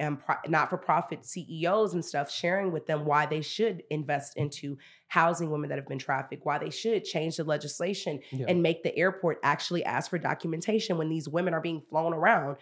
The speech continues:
Speaker 1: If you
Speaker 2: Wow.
Speaker 1: have a child, they don't even ask for documentation under the age of seventeen. They just,
Speaker 2: Hmm.
Speaker 1: you just tell them your name. And now, so I've worked on that legislation
Speaker 2: Yeah, yeah,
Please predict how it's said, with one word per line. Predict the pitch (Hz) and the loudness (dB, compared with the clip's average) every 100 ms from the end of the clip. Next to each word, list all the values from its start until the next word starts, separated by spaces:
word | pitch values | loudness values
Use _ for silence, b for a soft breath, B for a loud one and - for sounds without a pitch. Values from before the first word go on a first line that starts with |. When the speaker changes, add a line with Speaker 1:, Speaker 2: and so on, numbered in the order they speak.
| B - | B -4
Speaker 1:
If | 131 | -2
you | 208 | 2
Speaker 2:
Wow. | 247 | 6
Speaker 1:
have | 208 | 6
a | 160 | 4
child, | - 185 202 175 | 4 6 6 4
they | 160 | 2
don't | 196 | 0
even | 180 160 | 0 -2
ask | - 170 | 2 2
for | 185 | 0
documentation | 165 151 156 147 - 220 - 165 | -2 -2 -4 -4 -2 -2 -4 -2
under | 160 156 | -2 -2
the | 156 - | -2 -2
age | 156 147 | -4 -4
of | 147 | -4
seventeen. | - 147 147 - 226 180 147 B B | 0 0 -2 -4 -2 -2 -4 B B
They | 175 | 2
just, | 175 170 117 101 | 2 2 0 0
Speaker 2:
Hmm. | |
Speaker 1:
you | 190 | 0
just | 185 - | 0 -2
tell | - 175 | 2 4
them | 175 160 | 4 0
your | 151 | 0
name. | 151 208 185 | 2 2 0
And | 151 | 0
now, | 156 156 - | 0 -2 -2
so | 165 151 B B B | 0 0 B B B
I've | 190 196 | 4 4
worked | 165 220 185 | 2 0 0
on | 165 | 0
that | 135 | 0
legislation | 151 151 - 202 233 - 147 139 | -2 -4 -2 -2 -2 -4 -6 -4
Speaker 2:
Yeah, | 117 | -6
yeah, | 107 107 98 | -6 -8 -10